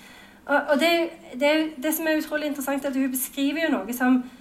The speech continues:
som faktisk er et stort problem i det amerikanske samfunnet, for det er jo dette her med at du er så utrolig låst. Altså, eh, som, som kvinne er du kanskje låst, eh, eh, på nitten femti-tallet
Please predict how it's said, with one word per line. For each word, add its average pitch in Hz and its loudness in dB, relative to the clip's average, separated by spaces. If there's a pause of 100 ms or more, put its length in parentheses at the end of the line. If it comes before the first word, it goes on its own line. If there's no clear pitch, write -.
(160)
som 262 2
faktisk 247 -2
er 233 2
et 220 -8
stort 233 -8
problem 226 2
i 233 -2
det 233 0
amerikanske 226 -6
samfunnet, 247 -2
for 254 -4
det 226 -2
er 240 0
jo 247 2
dette 240 -4
her 220 -4
med 226 -4
at 226 -6
du 240 -4 (200)
er 247 2
så 254 0
utrolig 262 0
låst. 285 2
Altså, 254 2 (420)
eh, 247 4
som, 269 0
som 285 -4
kvinne 214 -2
er 269 0
du 302 -2
kanskje 233 -2
låst, 233 0 (260)
eh, 220 4 (160)
eh, 202 -4 (380)
på 247 4
nitten 240 -2
femti-tallet 220 -4